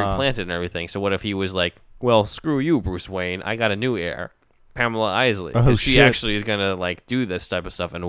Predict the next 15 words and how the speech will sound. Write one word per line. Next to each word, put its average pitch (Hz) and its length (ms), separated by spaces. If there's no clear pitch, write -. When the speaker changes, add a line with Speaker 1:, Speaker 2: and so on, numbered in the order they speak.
Speaker 1:
wh-, - 280
how 110 240
would 104 180
she 117 200
be 95 160
like 87 320
if 90 260
she - 160
had 98 120
the 90 100
whole 90 480
army 98 260
at 82 60
her 92 80
disposal, 85 800